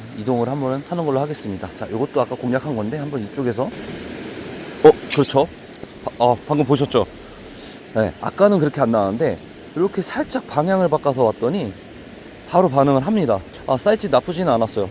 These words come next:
저렇게 얕은데도 들어가 있고, 심지어 이런 돌에도 꼭지들은 들어갑니다. 숨을 수만 있다면은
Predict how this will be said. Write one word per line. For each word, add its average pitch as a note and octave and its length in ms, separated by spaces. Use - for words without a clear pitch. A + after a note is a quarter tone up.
저렇게 F3+ 260
얕은데도 D3+ 600
들어가 C3+ 260
있고, A2 340
심지어 A#3 340
이런 G3 360
돌에도 F3 720
꼭지들은 C#3+ 540
들어갑니다. A2+ 500
숨을 A3+ 320
수만 G3 320
있다면은 G#2+ 640